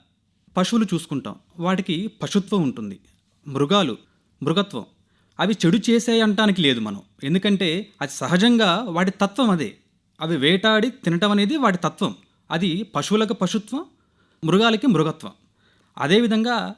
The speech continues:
మనిషికి కూడా అసలు ఒరిజినల్గా శాశ్వతంగా ఉన్నటువంటి తత్వం ఏదైతే ఉందో అదే మానవత్వం. అది కేవలం మనిషికి మాత్రమే.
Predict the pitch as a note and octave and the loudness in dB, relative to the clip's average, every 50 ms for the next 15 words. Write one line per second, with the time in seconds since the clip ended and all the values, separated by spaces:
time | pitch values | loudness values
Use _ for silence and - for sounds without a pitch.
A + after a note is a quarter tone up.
0 | _ _ _ _ _ - - A#2+ C3 D3+ G#3 G3 - C4 - - G#3+ G#3+ G3+ G3+ | _ _ _ _ _ -10 -6 -2 0 2 2 2 2 0 0 0 2 2 4 2
1 | E3+ - - - - - F3 C3+ A2+ C#3+ C3 B2+ C#3 D3 E3 G#3+ A3+ A3+ A3+ A3 | 0 -2 -4 -10 -14 -12 -10 -10 -10 -8 -4 -2 0 2 4 4 4 4 4 2
2 | G3+ A3 A3+ G#3 - - E3+ D3+ F3+ A3 - A#3+ A#3 A#3 A#3+ A3+ A3+ A#3 A#3 A3 | 2 0 0 0 -2 -2 -2 0 0 0 0 -2 -2 0 2 2 2 2 2 2
3 | G#3 G3+ G#3 G3 F#3+ G3 G3+ G3 F3 G3 F#3+ - - C#3 - - A#3+ A#3 G#3 G3+ | 2 2 0 0 0 0 0 0 0 -2 -6 -6 -8 -10 -4 0 2 2 4 4
4 | F#3+ F#3 F#3+ F#3 F#3+ F#3 F3 D#3+ E3 E3 D#3+ E3 C#3 B2+ E3+ G3+ - _ _ _ | 4 4 2 0 0 0 0 0 0 0 0 0 0 -2 -4 -6 -10 _ _ _
5 | - B2+ C3+ E3+ G#3+ G#3 C3+ A#2+ B2 D3 E3+ F3 E3 E3+ - A#2+ G2+ G2 _ _ | -8 -4 0 2 2 2 2 2 2 2 2 2 0 -2 -4 -12 -12 -12 _ _
6 | _ _ _ - - D3+ D#3+ E3+ - - D#3+ F3 G#3+ A#3+ C4 C4 A3 F#3 F#3 G#3 | _ _ _ -8 -6 -2 -2 -2 -2 0 2 2 4 4 4 4 4 6 6 4
7 | - C4+ B3 B3+ A#3 G3 - - C#3 A#2 G#2 | 4 4 2 4 4 2 2 0 -4 -6 -8